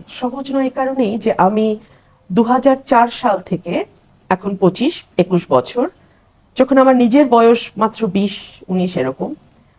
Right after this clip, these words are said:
আমি বেড রিডেন পেশেন্ট নিয়ে আমাকে চলতে হয়েছে। আমার কোনো ভাই বোন নেই। আমার বাবা দু হাজার তিন সাল থেকে বিছানায়, উনি মারা যান বারো সালে, বারো সাল থেকে আমার মা বিছানায়। So আমার এই যাত্রাটা,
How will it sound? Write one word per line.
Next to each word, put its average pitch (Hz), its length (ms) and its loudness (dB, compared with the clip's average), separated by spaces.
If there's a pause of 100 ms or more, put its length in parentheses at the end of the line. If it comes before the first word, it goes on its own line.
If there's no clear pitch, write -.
(300)
আমি 247 400 2
বেড 214 400 2
রিডেন 240 300 4
পেশেন্ট 190 480 -2
নিয়ে 156 120 -2
আমাকে - 240 -6
চলতে - 340 -8
হয়েছে। 185 260 -8
আমার 165 120 0
কোনো 185 160 -4
ভাই 175 240 0
বোন 165 180 -4
নেই। 175 240 0 (500)
আমার 226 220 2
বাবা 190 360 4
দু 220 120 0
হাজার 202 300 2
তিন 208 140 0
সাল 180 240 0
থেকে 147 240 -2
বিছানায়, - 480 -4 (500)
উনি 254 220 6
মারা 196 280 6
যান 208 220 2
বারো 147 240 4
সালে, 208 360 -6 (420)
বারো 214 220 4
সাল 214 200 -4
থেকে 220 220 -4
আমার 190 180 0
মা 131 280 2
বিছানায়। - 540 -10 (840)
So 202 320 4 (460)
আমার 269 280 2
এই 302 100 -4
যাত্রাটা, 240 760 2